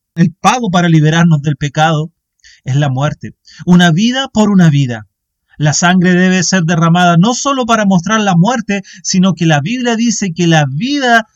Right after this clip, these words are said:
de la carne está en la sangre. Hay algo especial en la sangre humana en este sentido. Así que ese es el realmente, realmente el origen de lo que conocemos como sistema de sacrificio en el Antiguo Testamento. Durante años, miles de años,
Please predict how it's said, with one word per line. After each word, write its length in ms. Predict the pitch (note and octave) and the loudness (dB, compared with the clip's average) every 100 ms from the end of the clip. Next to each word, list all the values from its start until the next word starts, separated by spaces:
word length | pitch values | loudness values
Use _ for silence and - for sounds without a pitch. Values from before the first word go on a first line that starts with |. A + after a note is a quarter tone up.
| _ | _
de 140 | C3+ E3+ | 0 2
la 180 | E3 | 2
carne 560 | D#3+ F#3+ A#3+ D4 F#3 F#3 | 0 -2 -2 -2 -2 -2
está 420 | D#3 D#3+ - E3 | 0 0 0 -2
en 80 | E3+ | 0
la 120 | E3 | -2
sangre. 540 | - F3 G3 F3 A#2+ - _ - E3 | -2 -2 0 -2 -6 -12 _ -18 -2
Hay 200 | G3+ A3+ | 0 2
algo 220 | A#3+ B3 | 2 0
especial 560 | A#3 A3 F#3+ G#3 A3 A#3 | 0 -2 -2 -2 -2 -2
en 80 | |
la 120 | F#3+ E3+ | -2 -2
sangre 320 | F#3+ F#3 F3 | -2 -2 0
humana 260 | F3 F3 | 0 0
en 80 | D#3 | 0
este 220 | D#3+ D3+ | -2 -4
sentido. 540 | C#3+ C3+ - A#2+ A#2 A#2 _ _ _ _ _ _ _ _ _ - - | -6 -8 -8 -8 -8 -12 _ _ _ _ _ _ _ _ _ -20 -8
Así 240 | C#3 - D#3 | -6 -4 -2
que 180 | E3 F3 | -2 0
ese 200 | E3 F#3 | -2 -2
es 120 | F#3+ | -4
el 120 | E3+ | -2
realmente, 520 | E3+ E3 F3+ E3+ E3 C#3+ | 0 0 0 -2 -6 -10
realmente 500 | C#3+ E3+ E3+ F#3+ E3+ | -4 -2 0 0 0
el 80 | F3+ | 0
origen 520 | D3+ G3+ - D3 C3+ - - C3 | 0 -2 -4 -6 -6 -14 -16 -4
de 120 | D3 | -4
lo 60 | C#3 | -4
que 100 | C3 | -6
conocemos 540 | C#3+ C3 - F#3+ G3 | -6 -4 -4 -2 -2
como 180 | E3+ E3 | 0 -2
sistema 400 | - - E3+ F3 | -2 -4 -2 -2
de 80 | D#3+ | -2
sacrificio 600 | D#3 C3+ C#3+ E3+ D#3+ D3 | -4 -6 -6 -4 -4 -4
en 80 | C#3 | -4
el 80 | |
Antiguo 320 | C3+ C3+ C#3+ C#3 | -6 -6 -6 -6
Testamento. 600 | C3+ A#2+ A#2+ A2+ - A2 _ _ _ - - | -10 -8 -8 -8 -12 -20 _ _ _ -20 -8
Durante 460 | C3 C3 A#2+ B2 | -4 -4 -6 -6
años, 340 | C#3+ F#3+ E3+ C#3+ | -2 0 0 0
miles 360 | F3 C4 C#4+ | -2 -2 -2
de 100 | B3 | 0
años, 400 | B3 G#3+ D3 C#3 | 0 2 0 -2